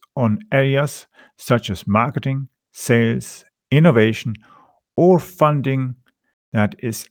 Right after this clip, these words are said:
absolutely critical to the growth of companies, whether they are startups or corporate global players. Where management needs to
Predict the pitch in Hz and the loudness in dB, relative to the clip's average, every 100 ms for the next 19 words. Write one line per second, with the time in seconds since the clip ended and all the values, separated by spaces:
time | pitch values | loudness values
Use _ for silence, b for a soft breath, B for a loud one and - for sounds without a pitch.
0 | - 143 143 - 147 143 - - 113 107 | -4 -4 -4 -6 -4 -4 -6 -4 -2 -2
1 | - 123 120 - - 92 95 95 107 123 | -4 -4 -4 -8 -10 -10 -2 2 2 2
2 | - - _ _ - 104 - 101 - 95 | -4 -20 _ _ -6 -6 -6 -6 -6 -10
3 | 87 - _ B B B B 113 120 127 | -12 -14 _ B B B B 0 2 2
4 | 127 143 156 - - 110 127 139 - - | 2 0 -4 -6 0 2 2 -2 -6 -20
5 | _ 101 107 143 156 - - 101 107 120 | _ 0 2 4 2 -4 0 0 0 -4
6 | 117 - 90 90 101 101 - 92 87 80 | -6 -4 -2 -2 -4 -6 -6 -4 -4 -6
7 | - - _ _ _ _ _ _ _ B | -12 -20 _ _ _ _ _ _ _ B
8 | B B B B - 127 143 175 190 - | B B B B 0 2 2 2 0 0
9 | 156 147 - 117 127 - - 117 | -2 -2 -2 0 0 -4 -10 -8